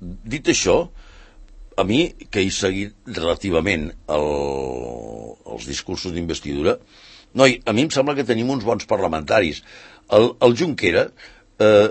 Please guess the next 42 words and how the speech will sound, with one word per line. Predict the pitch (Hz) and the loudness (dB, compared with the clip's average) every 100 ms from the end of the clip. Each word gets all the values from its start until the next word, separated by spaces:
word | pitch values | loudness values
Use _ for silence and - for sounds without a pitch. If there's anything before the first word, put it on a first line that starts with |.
| - | 2
és | 113 - | -2 2
que | 120 | 4
no | 131 | 4
usa | 123 143 | 2 2
ni | 135 | 0
un | 151 | 2
paper. | 135 - - - _ _ _ _ _ _ _ _ _ - | 2 0 -4 -12 _ _ _ _ _ _ _ _ _ -4
I | 104 | -2
és | 101 | 2
una | 120 120 | 2 2
persona | 117 - 101 127 | 0 -2 0 0
d'una, | 117 113 101 92 | 0 0 2 0
d'una | 92 95 95 82 | -2 -4 -2 2
lògica | 127 101 98 92 | 2 2 -2 -2
i | 85 | -2
va | 87 | -2
fent, | 92 113 90 | -2 -4 -4
no? | 78 113 104 87 85 78 78 80 80 78 78 - - - | -6 -6 -6 -8 -8 -10 -12 -12 -12 -14 -14 -20 -20 -8
A | - 101 | 0 4
mi | |
em | 160 185 127 | 4 4 6
va | 113 | 6
agradar | 87 78 | 6 2
molt | 76 156 | 4 4
el, | 113 101 92 | 4 2 0
el, | 87 87 82 | 0 -2 -2
el, | 80 76 76 76 | -4 -6 -8 -10
el | 73 | -8
que | 78 | -6
va... | 80 80 85 80 87 | -4 -4 -6 -10 -8
m'agrada | 87 98 107 139 156 | -4 0 6 6 6
el | 151 | 2
tarannà | 107 92 104 113 | -2 0 0 2
del | 110 | 0
Junqueras | 92 92 107 123 127 | -2 -4 -2 -2 -2
i | 123 113 | -2 -2
la | 101 | -2
seva | 110 101 | -2 0
vàlua, | 92 101 78 69 - - - | 2 2 0 -4 -6 -20 -14
perquè | - 80 95 | -8 -6 -4
amb | 87 90 | -2 -2
aquella | 82 98 104 | -2 0 4